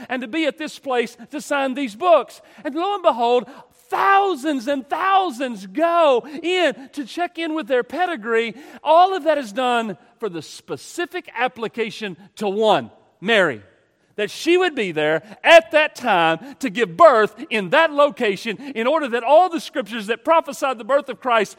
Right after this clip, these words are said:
would be fulfilled. Everybody's affected, but it was for the design of one woman, for the birth of one child that would change the world forever. You should know this. God's providence.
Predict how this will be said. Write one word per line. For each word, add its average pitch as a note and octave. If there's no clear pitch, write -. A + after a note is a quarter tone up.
would A3
be G#3
fulfilled. F#3
Everybody's E4+
affected, D#3
but D#3+
it C#3
was D3
for E3
the D3
design C#3+
of A#2
one C#4
woman, D#3+
for F3
the D3+
birth G#3+
of C3
one C4+
child C#3+
that E3
would C#3+
change D3+
the C#3+
world A#2+
forever. G#3+
You A2+
should -
know B3+
this. A#2
God's D3+
providence. D#3+